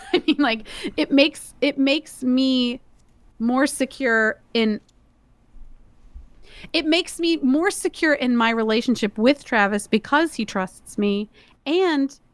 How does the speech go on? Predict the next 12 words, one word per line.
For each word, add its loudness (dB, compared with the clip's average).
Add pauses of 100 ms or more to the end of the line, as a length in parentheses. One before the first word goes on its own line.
(260)
it -2
makes 0
my, 2 (640)
like, -2
friendship 0
love 0
with -2
you 0 (500)
even 2
greater -2 (360)
because 2
it's -2